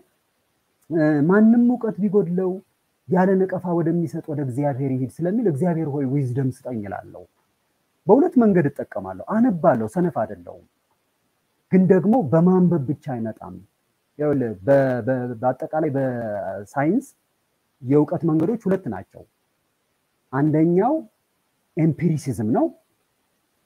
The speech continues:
ሁለተኛው በሪዝን እና በሎጂክ ነው፣ አይደለ? There is a third source of knowledge,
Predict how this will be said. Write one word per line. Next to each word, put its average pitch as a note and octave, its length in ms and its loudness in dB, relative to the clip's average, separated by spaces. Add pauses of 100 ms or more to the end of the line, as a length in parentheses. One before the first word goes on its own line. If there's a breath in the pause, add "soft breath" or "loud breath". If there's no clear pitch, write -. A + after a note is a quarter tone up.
ሁለተኛው E3 460 0
በሪዝን D3+ 480 4
እና A2 180 -2
በሎጂክ A#2 400 -4
ነው፣ E2+ 140 -16
አይደለ? E3+ 240 -2 (1400)
There F3 180 2
is F3 100 2
a E3+ 120 0
third G3+ 440 -8
source B2+ 340 -8
of A#2 160 -6
knowledge, F#2 460 -10